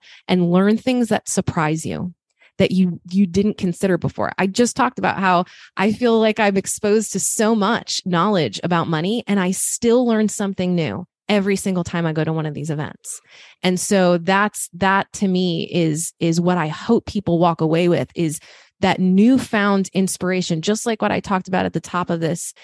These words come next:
interview. In, in, I walked away from World Domination Summit so inspired and feeling like my life was full of opportunity.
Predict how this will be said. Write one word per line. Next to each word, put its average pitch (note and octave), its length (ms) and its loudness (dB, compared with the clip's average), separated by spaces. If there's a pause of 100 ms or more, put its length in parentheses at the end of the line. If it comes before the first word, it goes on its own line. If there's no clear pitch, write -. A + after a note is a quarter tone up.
(300)
interview. F#3 800 4
In, F3 420 0
in, E3+ 400 0
I F#3+ 160 2
walked G#3 260 2
away F#3+ 160 4
from F3 420 0
World F#3 240 4
Domination F3 600 -2
Summit D#3+ 440 -2 (220)
so G#3+ 320 0
inspired F3 680 0
and F3+ 120 -2
feeling G3+ 480 0
like E3+ 160 -2
my E3+ 140 0
life E3 320 0
was E3 140 -2
full E3+ 260 -2
of D#3+ 100 0
opportunity. C3+ 880 -4